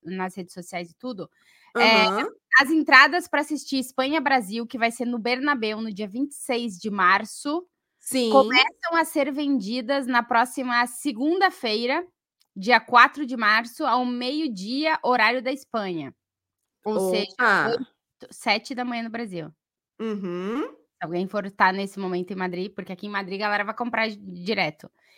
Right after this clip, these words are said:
Speaker 2: É.
Speaker 1: E os preços?
Speaker 2: Ah, manda.
Speaker 1: A mais barata, quarenta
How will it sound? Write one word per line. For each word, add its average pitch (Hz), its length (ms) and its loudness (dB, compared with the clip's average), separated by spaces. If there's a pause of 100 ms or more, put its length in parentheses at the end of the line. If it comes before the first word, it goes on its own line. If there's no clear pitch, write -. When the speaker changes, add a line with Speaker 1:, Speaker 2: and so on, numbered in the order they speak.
(200)
Speaker 2:
É. - 80 2
Speaker 1:
E 320 140 12
os 440 120 6 (100)
preços? 320 1120 6 (100)
Speaker 2:
Ah, 220 480 4
manda. 196 600 4 (1200)
Speaker 1:
A 254 120 10
mais 302 420 6
barata, 262 720 8
quarenta 302 680 4